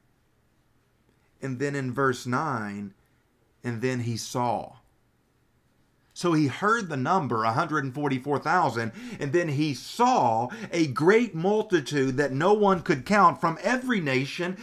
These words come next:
tribe, people, and language standing before the throne and before the Lamb.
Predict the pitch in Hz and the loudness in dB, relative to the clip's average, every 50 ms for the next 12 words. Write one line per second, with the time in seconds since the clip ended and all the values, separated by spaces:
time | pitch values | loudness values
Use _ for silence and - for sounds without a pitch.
0 | 220 - - - 180 180 165 156 156 156 175 180 180 196 - - 180 190 175 147 | -16 -12 -6 -2 0 2 4 4 2 2 0 -2 -4 -6 -6 0 2 2 2 2
1 | - 175 175 180 180 - - - - 165 190 208 202 202 220 240 247 247 196 151 | -2 -2 0 -2 -2 -4 -8 -12 -4 -2 0 0 2 2 2 4 4 2 2 2
2 | 139 117 98 - - - 190 - - - - 185 170 185 202 202 196 208 208 190 | 0 -2 -2 -4 -12 -18 -20 -16 -12 -6 -4 -4 -2 -2 -2 -2 -2 -2 -2 0
3 | 175 196 190 - 185 180 185 180 180 190 185 180 160 143 127 123 123 123 123 123 | -2 -2 -2 2 2 2 2 2 0 -2 -2 0 0 2 4 4 4 2 0 0
4 | 123 - 135 139 135 123 135 131 - - - 196 208 202 175 135 117 117 123 123 | -2 -6 -4 -4 0 2 0 0 0 -2 0 4 4 6 6 6 6 4 2 0
5 | - - - 202 165 - 165 175 170 175 196 226 240 226 151 107 90 - | -4 -14 -18 -16 -6 0 2 2 2 2 2 2 2 0 0 -2 -4 -8